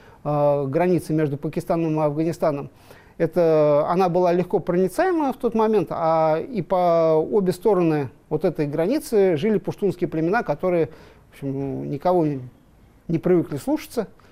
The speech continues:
кроме своих племенных вождей, и ходили через границу туда-сюда достаточно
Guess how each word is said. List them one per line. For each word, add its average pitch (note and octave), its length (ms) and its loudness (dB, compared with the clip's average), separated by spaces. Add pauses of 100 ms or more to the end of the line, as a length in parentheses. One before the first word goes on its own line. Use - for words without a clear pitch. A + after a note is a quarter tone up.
кроме F#3 200 2
своих F#3+ 220 0
племенных F#3+ 420 0
вождей, E3+ 420 0 (240)
и E3+ 80 -4
ходили G3+ 360 0
через E3 200 -2
границу F3 520 -2 (180)
туда-сюда F3 580 -2
достаточно D#3 440 -4